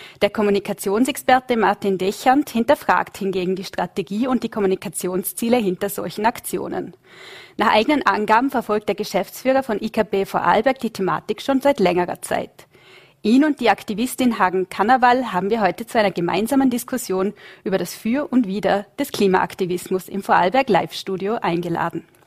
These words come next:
Zweites großes Thema heute ist die Bludenzer Stadtpolitik.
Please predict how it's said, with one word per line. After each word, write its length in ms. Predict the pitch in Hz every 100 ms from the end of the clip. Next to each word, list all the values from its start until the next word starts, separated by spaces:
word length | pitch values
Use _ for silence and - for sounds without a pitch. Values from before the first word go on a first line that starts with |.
| _ _ _ _ - - - -
Zweites 380 | 196 185 - -
großes 400 | 220 240 277 -
Thema 320 | 247 269 269
heute 220 | 233 269
ist 160 | 254 262
die 40 |
Bludenzer 440 | 196 196 208 240
Stadtpolitik. 840 | 294 208 - - 175 175 - - -